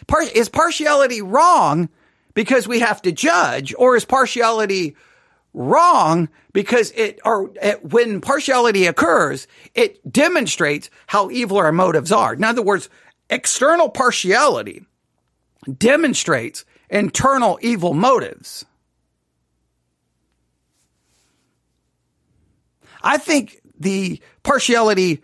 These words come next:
reflects the evil motive. I don't think partiality is wrong. Be-, I don't think partiality you can say is a sin because of our evil motives. The partiality shows our evil motives. I think I, I think I may,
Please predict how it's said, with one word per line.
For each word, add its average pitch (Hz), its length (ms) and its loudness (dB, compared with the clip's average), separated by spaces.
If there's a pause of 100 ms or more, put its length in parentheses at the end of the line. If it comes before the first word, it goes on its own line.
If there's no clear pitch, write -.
(140)
reflects 294 720 -2
the 247 100 -4
evil 208 360 2
motive. 226 640 0 (380)
I 196 100 0
don't 269 160 2
think 269 160 -2
partiality 214 640 2
is 165 100 -2
wrong. 180 480 2 (1500)
Be-, 208 280 -6
I 220 120 0
don't 254 120 0
think 254 180 0
partiality 220 480 2
you 180 100 -2
can 190 160 -2
say 208 140 2
is 185 200 -2
a 175 80 -4
sin 202 280 0
because 240 280 -2
of 285 100 -2
our 180 100 -2
evil 143 280 -4
motives. 117 380 -8 (260)
The 196 100 -2
partiality 214 600 0
shows 302 540 2
our 143 120 2
evil 120 300 -4
motives. 107 580 -10 (1300)
I 233 100 0
think 339 240 -4
I, 262 240 0
I 226 40 0
think 320 260 -6
I 233 100 0
may, 196 300 -2